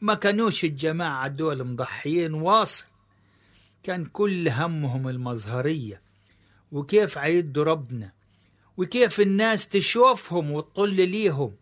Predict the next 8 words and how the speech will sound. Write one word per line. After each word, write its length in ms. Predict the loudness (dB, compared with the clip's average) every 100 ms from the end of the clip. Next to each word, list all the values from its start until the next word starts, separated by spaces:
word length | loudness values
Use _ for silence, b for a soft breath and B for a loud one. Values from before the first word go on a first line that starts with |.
| _ _ _ _ _ _
عيعملوا 580 | -4 -2 0 -2 -2 0
إيه؟ 220 | 0 -2 _ _ _ _ _ _ _ _ _ _ _ _ 0
يطلوا 380 | 0 2 4 4
العطاياهم، 840 | 4 0 2 2 2 0 -4 -12 _ _ _ _ _ _ _ _ -4
كانوا 260 | -2 0
عيتباهوا، 760 | 0 -2 -2 -2 0 0 -4 -14 _ _ _ _ _ _ _
كانوا 220 | -6 -2
عيفتخروا. 760 | 2 2 0 0 -2 -2 -6